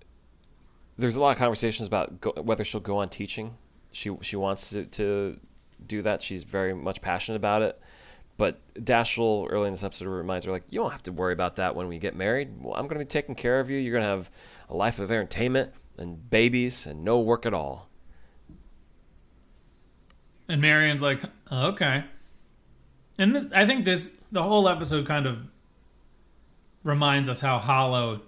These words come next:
Speaker 2: Dashiell has been this whole time.
Speaker 1: Mm-hmm.
Speaker 2: And Marion is just not feeling it. And
Speaker 1: Yeah. Well, they keep invoking
Speaker 2: at one point in the ep-, there, there's the moment where Dash and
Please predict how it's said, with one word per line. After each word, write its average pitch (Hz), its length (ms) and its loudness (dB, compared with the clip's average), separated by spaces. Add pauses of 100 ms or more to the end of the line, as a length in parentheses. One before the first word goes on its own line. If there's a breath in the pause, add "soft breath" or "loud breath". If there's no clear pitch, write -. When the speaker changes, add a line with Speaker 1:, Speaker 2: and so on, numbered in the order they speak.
Speaker 2:
Dashiell 123 420 2
has 123 100 -2
been 120 240 -2
this 110 140 -6
whole 110 200 -2
time. 104 480 -4 (140)
Speaker 1:
Mm-hmm. 120 340 -2 (1000 loud breath)
Speaker 2:
And 139 500 2 (920)
Marion 165 440 6
is 135 120 0
just 131 180 0
not 131 220 2
feeling 123 380 2
it. - 680 -18
And 117 300 2
Speaker 1:
Yeah. 60 220 0 (600)
Well, 151 100 -2
they 151 80 -2
keep - 200 -4
invoking 143 380 2
Speaker 2:
at 202 120 8
one 277 180 6
point 196 280 4
in 185 100 2
the 185 120 6
ep-, 185 180 -2 (560 soft breath)
there, 180 280 0
there's 180 280 6
the 175 80 4
moment 185 400 4
where 151 440 4 (380)
Dash 139 500 4 (100)
and 123 720 2